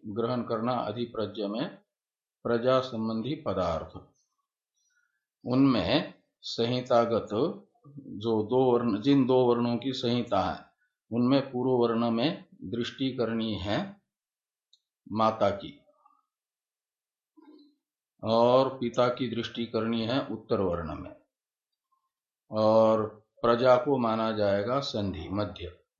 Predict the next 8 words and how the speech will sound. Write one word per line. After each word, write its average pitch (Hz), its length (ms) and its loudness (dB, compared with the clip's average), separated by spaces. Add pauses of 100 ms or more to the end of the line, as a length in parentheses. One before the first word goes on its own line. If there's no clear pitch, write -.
माता 107 300 -2
पिता 104 340 -6
का 110 180 -4
मध्य 101 320 -6
है 120 380 -6 (1700)
प्रजा, 110 520 2 (1160)
और 120 580 4
प्रजनन 127 880 4